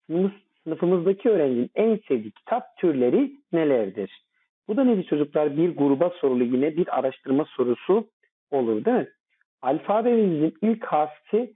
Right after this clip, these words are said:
nedir? E, sizce böyle bir şey araştırma sorusu olur mu? Zaten alacağımız cevap tek, değil mi? Bir veri toplama ya da bu veri düzenleme ile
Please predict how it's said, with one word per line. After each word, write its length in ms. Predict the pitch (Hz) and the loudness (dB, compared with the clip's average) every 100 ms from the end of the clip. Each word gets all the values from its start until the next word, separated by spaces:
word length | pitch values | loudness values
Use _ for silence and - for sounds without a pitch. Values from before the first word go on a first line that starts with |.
| _ - | _ -6
nedir? 380 | 262 185 117 - _ _ _ - | -2 -2 -4 -8 _ _ _ -12
E, 120 | 147 - | -12 -6
sizce 280 | 160 175 170 | -2 0 0
böyle 200 | 175 165 | 0 0
bir 60 | |
şey 180 | - - | -2 -2
araştırma 440 | 139 143 - 147 | 0 -2 -2 -4
sorusu 360 | 147 143 147 - | -2 -2 0 0
olur 100 | 302 | 2
mu? 180 | 233 190 | 2 2
Zaten 520 | 226 156 - 151 196 _ _ _ - | 2 0 -2 -2 -2 _ _ _ -6
alacağımız 560 | 180 185 165 160 147 151 | 0 0 2 0 -2 -4
cevap 300 | - 139 127 127 _ | 0 2 2 -2 _
tek, 440 | 156 143 - _ | 0 0 -2 _
değil 100 | 220 | 0
mi? 120 | 240 156 | 0 2
Bir 220 | 156 143 | 0 2
veri 240 | 151 165 | 2 0
toplama 540 | - 151 - 151 135 131 | 0 -4 -2 -4 0 2
ya 180 | 131 | 2
da 120 | 139 139 | 0 0
bu 160 | 139 | 0
veri 260 | 139 139 127 | 2 -2 -8
düzenleme 460 | 131 135 135 151 | -2 0 2 2
ile 260 | 143 123 147 | 2 2 0